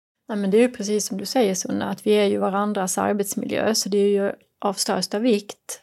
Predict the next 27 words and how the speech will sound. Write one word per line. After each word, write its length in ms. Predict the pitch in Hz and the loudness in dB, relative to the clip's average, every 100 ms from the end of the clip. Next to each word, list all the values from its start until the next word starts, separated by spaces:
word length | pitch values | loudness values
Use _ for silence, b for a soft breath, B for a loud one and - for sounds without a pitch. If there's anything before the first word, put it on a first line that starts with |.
| - | -6
att, 460 | 208 202 - _ - | -4 -4 -6 _ -2
eh, 280 | 190 185 185 196 _ _ _ _ - - | -2 -2 -4 -6 _ _ _ _ -12 -2
alla 380 | 214 208 196 185 | 0 0 -2 -4
tar 480 | - 202 190 190 - | -4 -2 0 -2 -6
ansvar 680 | 196 208 220 - 190 214 277 _ | -6 -2 0 0 0 0 -2 _
och 260 | - 190 - | -8 -6 -6
tar 240 | - 175 | -6 -4
de 120 | 175 208 | -2 2
här 140 | 269 | 2
samtalen. 800 | 254 190 202 208 - - 202 202 _ - - | 0 -2 -2 -4 -2 -2 -6 -8 _ -16 -10
Och 160 | 202 - _ - | -10 -12 _ -6
jag 400 | 196 254 269 196 | 2 4 4 2
vill 260 | 208 202 | 2 2
ju 100 | 202 | 0
som 240 | 202 214 202 | -2 -4 -4
chef 540 | - 311 208 196 - - | 0 2 2 0 -8 -6
inte 600 | 208 190 - - 233 196 _ - | -4 -6 -10 -2 0 -2 _ -12
vara 580 | 208 202 196 185 202 190 | -6 -4 -4 -4 -6 -8
någons 880 | - 208 202 208 190 196 190 - - 226 - | -8 -8 -6 -6 -2 -2 -2 -2 -4 -8 -8
talesperson 1000 | 190 196 196 190 - 185 - 202 196 185 _ | -4 -4 -4 -6 -6 -6 -2 -2 -2 -6 _
om 220 | 202 196 | -4 -2
det 80 | 196 | -2
är 340 | 202 185 180 180 | 0 0 0 -4
de 180 | - 202 | -2 2
här, 300 | 214 185 185 | 2 2 0
man 120 | 220 196 | -6 -2
säger, 380 | 196 202 196 | 0 0 -2